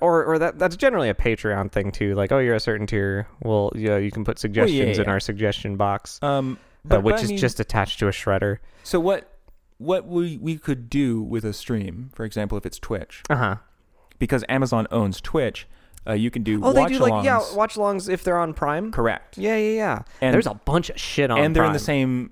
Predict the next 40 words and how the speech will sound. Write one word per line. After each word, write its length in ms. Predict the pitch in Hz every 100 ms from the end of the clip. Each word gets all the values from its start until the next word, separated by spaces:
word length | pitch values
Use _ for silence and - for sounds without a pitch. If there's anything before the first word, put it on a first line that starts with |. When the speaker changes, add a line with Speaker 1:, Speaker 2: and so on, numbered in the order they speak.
| _
Speaker 2:
uh, 320 | 127 117 113 107
region 340 | 123 127 113 104
as 160 | 95
you. 220 | 95 - - - _ -
Speaker 1:
Oh, 240 | 135 131
g-, 80 | 120 -
that 160 | 127
makes 180 | 131 110
sense. 240 | - 185 -
Speaker 2:
For 60 |
Speaker 1:
Yeah. 40 | 139
Speaker 2:
whatever 280 | 131 131 123
reason, 420 | 123 110 107 107
even 240 | 131 123 117
Speaker 1:
For 120 | 127
Speaker 2:
though 220 | 110 113 -
Amazon 280 | 117 117 107
Prime 240 | 104 104 101
is 140 | 95
frequently 520 | - - 117 107 101
not 340 | 98 104 107 -
region 260 | 110 104 139
locked, 380 | 147 185 - - - - _ _ _ -
especially 520 | 64 101 - 123 127
for 80 | 120
Speaker 1:
Excuse 120 | 254
Speaker 2:
Prime 180 | 120 120
Speaker 1:
me. 40 |
Speaker 2:
Originals. 520 | 107 110 131 151 185
Speaker 1:
Yeah, 280 | 185 165 131
I 60 | 147
don't 80 | 131
know. 240 | 113 104 - - - -
It's 260 | - 143 -
probably 360 | - 170 131
just 160 | 107 104
some 220 | 113 98
rights 340 | 98 95 - -
bullshit. 580 | - 104 101 - 104 -
Speaker 2:
It's, 240 | 147 -